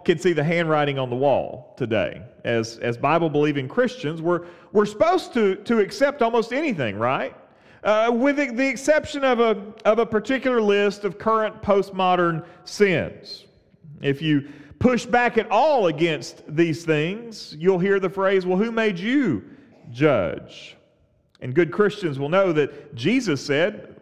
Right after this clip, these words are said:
"Do not judge." So we're left in this place where,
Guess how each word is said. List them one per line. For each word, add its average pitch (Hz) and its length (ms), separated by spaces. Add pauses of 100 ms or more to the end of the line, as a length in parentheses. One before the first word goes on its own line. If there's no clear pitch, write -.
(260)
"Do 110 140
not 156 200
judge." - 600 (180)
So 277 180
we're 277 180
left 294 300
in 269 100
this 262 160
place 294 380
where, 220 280